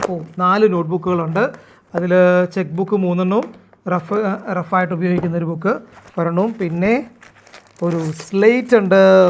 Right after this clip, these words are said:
വൗ, സൂപ്പർ. ഇതിൽ തുറന്ന് നോക്കാം. ഇതാണ് മക്കളെ ഹൈലൈറ്റ്. ഈ സാധനം കണ്ടോ? ഇത് എൻ്റെ ഒരു സുഹൃത്ത് എനിക്ക് വേണ്ടി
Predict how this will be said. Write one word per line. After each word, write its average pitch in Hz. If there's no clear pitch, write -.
വൗ, 165
സൂപ്പർ. 185
ഇതിൽ 220
തുറന്ന് 165
നോക്കാം. 196
ഇതാണ് 208
മക്കളെ 202
ഹൈലൈറ്റ്. 208
ഈ 185
സാധനം 214
കണ്ടോ? 202
ഇത് 220
എൻ്റെ 208
ഒരു 226
സുഹൃത്ത് 214
എനിക്ക് 190
വേണ്ടി 190